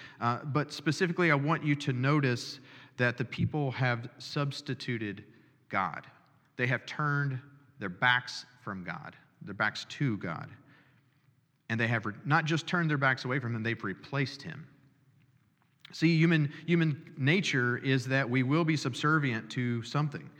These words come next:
We will be worshiping, we will be idolizing, if you will, something.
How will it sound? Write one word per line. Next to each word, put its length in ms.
We 120
will 260
be 380
worshiping, 680
we 100
will 200
be 340
idolizing, 680
if 140
you 100
will, 320
something. 500